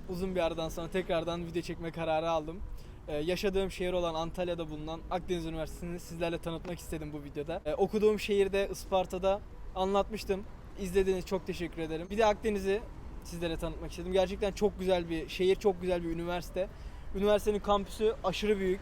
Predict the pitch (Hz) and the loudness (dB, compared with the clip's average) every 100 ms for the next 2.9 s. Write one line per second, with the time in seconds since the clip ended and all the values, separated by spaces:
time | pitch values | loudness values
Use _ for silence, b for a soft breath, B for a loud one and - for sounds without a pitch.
0 | - 180 165 185 185 208 190 180 190 185 | -4 -2 0 0 0 4 4 4 0 0
1 | 185 185 175 180 180 165 170 - - 226 | -2 -2 2 4 4 2 -2 -4 -2 2
2 | 226 240 233 208 226 220 220 220 220 | 6 6 4 2 4 4 4 2 0